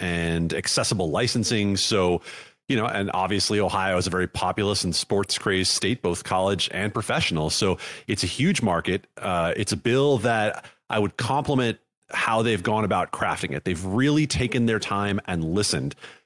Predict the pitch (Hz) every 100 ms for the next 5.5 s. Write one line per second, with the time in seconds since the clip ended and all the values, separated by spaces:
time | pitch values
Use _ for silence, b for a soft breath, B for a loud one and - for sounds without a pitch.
0 | _ - 98 90 87 87 - 95 95 139
1 | 135 107 92 98 95 90 82 - 95 87
2 | 85 - 92 95 117 110 101 95 92 -
3 | 95 90 - 90 85 85 82 87 82 -
4 | 90 90 101 90 82 - - 101 - 92
5 | 90 113 90 82